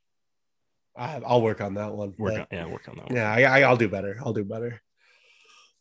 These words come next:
Speaker 1: But, uh, yeah, I think that's a season three, episode sixty-three. I think that's in the books. Once again, this is the season of war.
Speaker 2: Yeah.
Speaker 1: Not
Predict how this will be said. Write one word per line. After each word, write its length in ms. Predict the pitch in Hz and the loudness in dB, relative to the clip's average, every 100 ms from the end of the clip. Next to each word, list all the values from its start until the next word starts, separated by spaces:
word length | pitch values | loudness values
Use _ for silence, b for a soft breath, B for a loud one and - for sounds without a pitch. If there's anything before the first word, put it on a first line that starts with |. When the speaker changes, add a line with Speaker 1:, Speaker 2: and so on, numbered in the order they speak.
| _ _ | _ _
Speaker 1:
But, 180 | 170 170 | 8 8
uh, 360 | 143 165 180 | 8 10 10
yeah, 180 | 175 175 | 10 10
I 40 | 208 | 8
think 200 | 233 233 | 6 6
that's 240 | 226 - | 2 6
a 220 | 240 160 | 8 8
season 540 | 127 - 190 196 190 131 | 6 0 0 0 -2 -2
three, 380 | 156 202 208 | 2 4 4
episode 500 | 190 185 185 196 180 | 2 -2 -4 0 0
sixty-three. 920 | - 180 - 180 - 175 180 190 208 - _ _ _ _ _ _ _ _ | 0 -6 -4 -8 -2 4 6 6 4 -4 _ _ _ _ _ _ _ _
I 80 | 120 | 2
think 120 | 180 | 2
that's 180 | 202 190 | 2 2
in 80 | 190 | 4
the 60 | |
books. 680 | 123 120 190 - - - - _ _ _ _ _ - - _ | 6 8 6 4 -6 -6 -10 _ _ _ _ _ -18 -18 _
Once 200 | 127 127 | 2 2
again, 240 | 131 170 147 | 6 6 6
this 180 | 147 | 2
is 60 | 151 | 0
the 80 | 139 | -6
season 360 | - 170 147 | 0 0 4
of 120 | 147 131 | 2 2
war. 600 | 135 151 156 110 101 - _ _ _ _ _ _ _ _ _ - b b b b b _ _ _ _ _ _ _ | 4 6 8 6 0 -8 _ _ _ _ _ _ _ _ _ -20 b b b b b _ _ _ _ _ _ _
Speaker 2:
Yeah. 200 | 110 | 4
Speaker 1:
Not 80 | 104 | 4